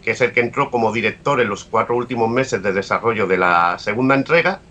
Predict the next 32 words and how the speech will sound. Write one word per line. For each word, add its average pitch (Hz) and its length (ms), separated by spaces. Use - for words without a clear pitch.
y 123 80
que 123 80
bueno, 170 280
que 120 120
defendió 151 720
bastante, 165 440
por 123 160
lo 120 100
que 120 100
se 123 140
ve, 170 100
defendió 165 380
bastante 147 680
Camilla 123 500
en, 101 420
en 127 160
el 123 80
momento, 120 500
que 110 100
dijo 135 240
que 139 340
dentro 143 460
de 170 100
lo 143 140
que 131 540
podía 127 260
hacer 143 240
había 143 220
hecho 160 160
un 123 100
buen 139 160
trabajo, 123 440